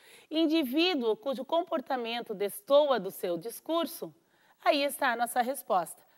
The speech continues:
Por quê? Porque o indivíduo está falando sobre desumanização, colocando a culpa na tecnologia quando ele segue assim.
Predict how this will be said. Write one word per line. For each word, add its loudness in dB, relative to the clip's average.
Por 2
quê? 0
Porque 4
o 6
indivíduo -2
está 2
falando 2
sobre -2
desumanização, 0
colocando 6
a 0
culpa 0
na 0
tecnologia 0
quando -6
ele 4
segue 2
assim. -6